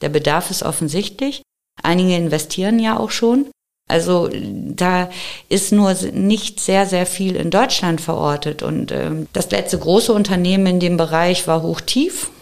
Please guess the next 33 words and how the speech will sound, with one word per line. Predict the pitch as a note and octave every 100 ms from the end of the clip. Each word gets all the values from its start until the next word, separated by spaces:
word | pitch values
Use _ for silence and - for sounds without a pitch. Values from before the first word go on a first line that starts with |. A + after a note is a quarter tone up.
| F#3 -
Da | F3 F3+ F#3 F#3 F#3
kann | F#3+ F#3+
ich | F#3+
mich | F#3+ F3 -
an | F3+
die | F3 F3 F3
Schiffe | - G3 F#3+ F#3 F3 D#3+
sehr, | E3 F3
sehr | E3+
gut | D#3 G3 B3+
erinnern. | - A3 A3+ A#3 A#3 A#3 -
Ich | - -
denke, | E3 F3 F3+
die | E3+
sind | E3+ E3+ E3+
jetzt | E3 -
veräußert, | - - G#3 A#3+ B3 A#3+ -
äh, | - G3+ G3+
wenn | F#3+ G3+
ich | F#3+
das, | - F#3+ - -
äh, | F#3
richtig | F#3 F#3+ G3+ G3 -
erinnere. | F#3 G3 G#3 G3 G3+ G#3 - - - -
Und | F3 F3 F3 - _
da | - E3 F3+
denke | F3 F3+ G3+ G3+
ich | - -
schon, | - - F#3+ G#3+ A3
dass | F3+ F3+ - - -
Sie | F3
recht | D#3+ E3 F3 -
haben. | G#3+ A3 A#3+ C4+